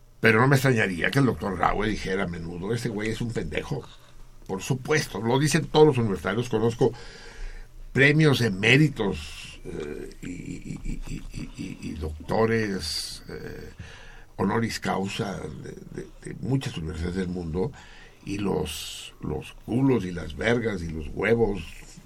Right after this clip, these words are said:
van y vienen de regreso <laughs> permanentemente.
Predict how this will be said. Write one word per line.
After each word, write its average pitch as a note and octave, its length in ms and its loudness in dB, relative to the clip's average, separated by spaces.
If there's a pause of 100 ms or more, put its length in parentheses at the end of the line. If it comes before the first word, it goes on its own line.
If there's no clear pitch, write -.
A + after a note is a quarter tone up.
(160)
van F#2 360 0
y B2+ 60 2
vienen G2 880 -4
de D#2 80 -2
regreso - 880 12
<laughs> - 80 -6
permanentemente. F2+ 960 -4